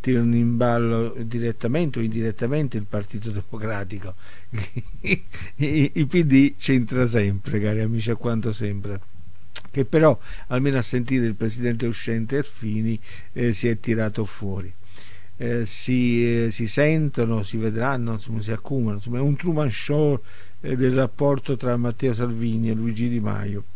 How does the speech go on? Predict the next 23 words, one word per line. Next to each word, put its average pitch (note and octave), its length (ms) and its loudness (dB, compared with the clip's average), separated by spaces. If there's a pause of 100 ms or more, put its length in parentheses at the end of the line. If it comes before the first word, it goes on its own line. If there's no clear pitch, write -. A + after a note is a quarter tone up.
(580)
che A#2+ 120 -2
si B2 140 -2
arricchisce C3 540 0
anche B2+ 260 0
di A2+ 100 -2
un A#2+ 140 0
nuovo A#2 300 0
capitolo, A2+ 680 -2 (720)
eh, B2+ 300 0
anche D3+ 360 0
questo B2+ 340 0
pubblico, G#2+ 600 0
il G#2+ 80 0
botta B2 340 0
e B2+ 40 4
risposta A#2 580 0
sui A#2 260 0
numeri A2+ 500 2
per A2 180 -2
fare G#2+ 300 -4
un G#2+ 140 -2
governo, F#2+ 640 -4
insomma. F#2+ 480 -4